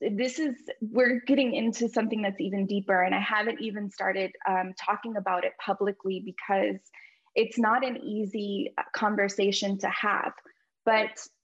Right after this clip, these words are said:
there's two layers, not just the system, and of course, one that I wanna start talking about more, which is the transference, the love,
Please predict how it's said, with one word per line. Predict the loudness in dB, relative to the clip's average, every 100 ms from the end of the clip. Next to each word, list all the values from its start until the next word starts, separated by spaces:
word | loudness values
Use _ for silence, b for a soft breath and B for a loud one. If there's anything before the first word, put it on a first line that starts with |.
| _ 0
there's | 2 2 0 -4
two | -2 0
layers, | 2 2 2 0 -2 -2
not | 2 2 2
just | 0 -2
the | -10
system, | -6 -6 -6 -6 -6 -4 -4
and | -4 -6
of | -8
course, | -4 -2 -2
one | -4 -2 0
that | 0
I |
wanna | 2 0 -2
start | -4 -4
talking | -2 -6 -4 -4
about | -2 -2 0
more, | 0 0 -2
which | -8 -10
is | -8
the | -8
transference, | -4 -4 -4 -6 -4 -4 -4 -10 _ _ b b -2
the | 4
love, | 6 6 4 0